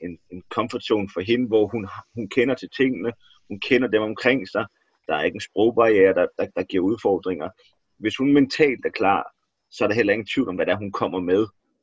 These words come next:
Øh, men det handler også, altså der er tre kampe fra, fra fredag til tirsdag. Altså der kommer, der kommer også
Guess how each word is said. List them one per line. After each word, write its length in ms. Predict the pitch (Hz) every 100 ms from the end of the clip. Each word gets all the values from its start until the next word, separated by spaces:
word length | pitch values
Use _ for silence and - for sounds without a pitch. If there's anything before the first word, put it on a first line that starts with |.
| _
Øh, 340 | - 85 82 76 _ _
men 140 | 95 95
det 80 |
handler 240 | 110 127 101
også, 320 | 95 107 -
altså 160 | - -
der 60 | 92
er 140 | 101
tre 260 | - 127 113
kampe 440 | - 98 101 110 -
fra, 260 | 87 85 -
fra 160 | -
fredag 360 | 85 95 90 95
til 100 | -
tirsdag. 440 | 117 90 - 87 - _ - - _ _ -
Altså 160 | 98 104
der 120 | -
kommer, 280 | - 98 85 - _ -
der 60 |
kommer 240 | - 104 90
også 160 | -